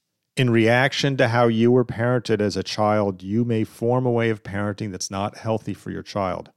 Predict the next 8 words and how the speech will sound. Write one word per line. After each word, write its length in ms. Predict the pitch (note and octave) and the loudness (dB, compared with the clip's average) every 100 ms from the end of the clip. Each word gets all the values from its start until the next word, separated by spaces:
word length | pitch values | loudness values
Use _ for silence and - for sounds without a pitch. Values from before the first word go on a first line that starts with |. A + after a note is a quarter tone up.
| _ _ _ _ _ _ _ _ _ | _ _ _ _ _ _ _ _ _
For 140 | - | -2
example, 500 | A#2 - B2+ C#3 B2+ | 0 4 4 4 2
if 120 | A2 A2+ | 0 2
your 200 | A#2 B2+ | 2 4
emotional 440 | B2 B2+ - B2 | 4 2 2 -2
needs 320 | A#2 A#2+ A2 | -2 -2 -2
weren't 280 | A2 B2 B2+ | -2 -2 -2
met, 320 | C3 C3+ - | -2 -2 -2